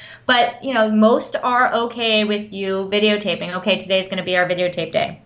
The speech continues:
Great. Do it. Send it. Send those routine updates and make sure they're good quality updates.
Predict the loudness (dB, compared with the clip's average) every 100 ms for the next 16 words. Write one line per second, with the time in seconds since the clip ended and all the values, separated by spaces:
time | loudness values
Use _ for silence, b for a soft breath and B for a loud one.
0 | _ -2 0 0 -6 _ -12 0 4 6
1 | 4 2 B B -20 -2 2 2 2 0
2 | 0 -10 -6 -2 0 0 -2 -2 -4 -4
3 | -4 -4 -4 -2 -2 0 -2 -2 -4 -6
4 | -6 -8 -2 -2 -2 -2 0 0 0 0
5 | 2 0 -4 0 2 2 2 0 0 -2
6 | -2 -4 -6